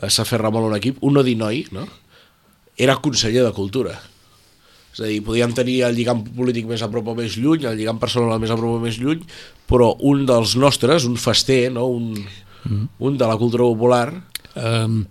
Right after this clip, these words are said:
Speaker 1: era conseller de Cultura.
Speaker 2: pels
Speaker 1: I
Speaker 2: qui
Speaker 1: això no
Speaker 2: no,
Speaker 1: havia passat mai.
Speaker 2: pels qui no hi estiguin prou avesats, Lluís Puig havia exercit amb anterioritat a la
Speaker 1: Sí.
Speaker 2: Conselleria de Cultura de
Speaker 1: Havia estat director general de Cultura Popular i Associacionisme,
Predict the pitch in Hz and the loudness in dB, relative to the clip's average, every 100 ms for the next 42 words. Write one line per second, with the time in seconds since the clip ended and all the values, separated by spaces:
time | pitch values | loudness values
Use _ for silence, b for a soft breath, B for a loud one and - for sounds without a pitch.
0 | - 139 131 127 120 117 104 95 101 92 | 2 2 4 0 2 0 -2 -4 -6 -8
1 | - 117 110 - 120 - 117 - 98 123 | 0 2 4 6 8 8 6 2 0 -6
2 | 98 - 110 - 110 110 110 117 113 104 | 0 2 2 4 4 4 4 4 2 2
3 | 113 107 117 135 147 156 131 117 - 143 | 2 2 4 6 6 4 2 4 4 4
4 | 147 117 113 107 120 110 160 156 117 104 | 4 4 2 2 2 4 4 6 2 2
5 | 113 110 107 123 120 113 123 120 123 110 | 0 2 2 2 2 2 4 6 4 4
6 | 110 110 127 147 160 120 143 190 B B | 2 2 2 4 4 4 4 4 B B
7 | B - 117 117 135 120 117 107 98 123 | B -6 -2 -2 -2 -2 -2 -4 -2 2
8 | 120 113 117 123 117 104 104 117 113 104 | 4 2 2 4 2 -2 -4 -2 -2 0
9 | 107 110 107 120 104 - 139 151 139 | -2 0 0 0 -2 -2 -2 -2 -2